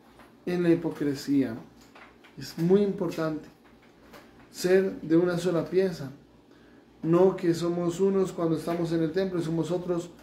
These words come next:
en el momento de hacer negocios. Es muy importante vivir ese proceso.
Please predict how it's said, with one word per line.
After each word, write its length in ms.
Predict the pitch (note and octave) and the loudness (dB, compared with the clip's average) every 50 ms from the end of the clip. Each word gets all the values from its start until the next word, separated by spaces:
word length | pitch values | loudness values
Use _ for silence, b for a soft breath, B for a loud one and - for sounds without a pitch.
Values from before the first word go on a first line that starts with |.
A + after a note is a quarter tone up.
| B B B | B B B
en 80 | - D#3 | 2 4
el 140 | E3 E3 D#3+ | 4 6 6
momento 360 | D#3+ D#3+ E3+ F3 F3+ F3 - | 4 2 2 0 0 -2 -2
de 80 | F3 E3 | -4 -2
hacer 200 | E3 F#3 F3+ E3+ | -2 -2 -4 -2
negocios. 760 | F3 E3+ E3+ E3+ F#3+ G3+ F#3+ - F#3+ E3 D3+ C3+ - - - - _ _ - C#3 A#2+ A2 G#2+ G#2 - - _ _ _ - - - - - - - - - - - - B B B B B B B B B - - | -2 -2 0 0 0 -2 -2 -2 -2 -2 -2 -2 -4 -10 -20 -20 _ _ -20 -18 -16 -16 -16 -18 -20 -20 _ _ _ -20 -20 -20 -20 -20 -20 -20 -20 -20 -20 -20 -20 B B B B B B B B B -20 -16
Es 140 | - - | -12 -4
muy 160 | D3+ F3 G#3+ A3+ | 0 2 4 4
importante 640 | A3 G#3 G#3 F#3 E3+ - F#3+ G3 F#3+ F#3 F#3 F3+ | 4 2 -2 -2 -2 0 -2 0 -2 -2 0 2
vivir 180 | E3+ E3+ F3 F3 | 2 2 2 0
ese 200 | E3 E3 - E3+ | -4 -4 -6 -8
proceso. 540 | E3 E3 D#3 C#3+ E3 D#3+ D3+ C#3 D#3 D#3+ | -6 -6 -6 -4 -4 -4 -4 -4 -8 -12